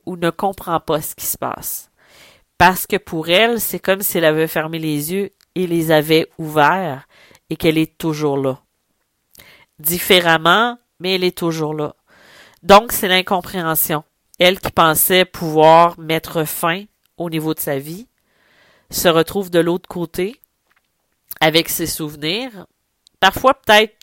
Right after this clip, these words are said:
la perte de mémoire de qui elle est au niveau de l'âme, de qu'est-ce qu'elle fait là, mais, euh, c'est ça. Donc, ça, c'est quelque chose qui, euh, qui peut arriver au niveau de,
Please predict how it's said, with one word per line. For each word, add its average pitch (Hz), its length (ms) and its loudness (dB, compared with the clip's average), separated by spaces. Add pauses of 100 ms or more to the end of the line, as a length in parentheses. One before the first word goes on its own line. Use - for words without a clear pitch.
la 170 180 -2
perte 190 280 -4
de 160 120 0
mémoire 151 380 -2
de 151 140 0 (200)
qui - 280 -6
elle 139 200 0
est 127 280 -8
au 165 80 -12
niveau 143 220 -10
de 131 100 -10
l'âme, 131 440 -6
de 117 260 -6 (500)
qu'est-ce 165 220 0
qu'elle 147 160 -2
fait 139 180 -2
là, 147 320 -2
mais, 143 600 -8 (180)
euh, 120 560 -6
c'est 143 160 -6
ça. - 240 -4 (720)
Donc, 185 480 4 (140)
ça, - 180 -2
c'est 208 140 -4
quelque - 180 -8
chose 185 280 -4
qui, 156 400 -4 (100)
euh, 127 460 -10
qui - 160 -14
peut 165 80 -4
arriver 151 260 -4
au 165 80 -8
niveau 143 340 -10
de, 131 480 -4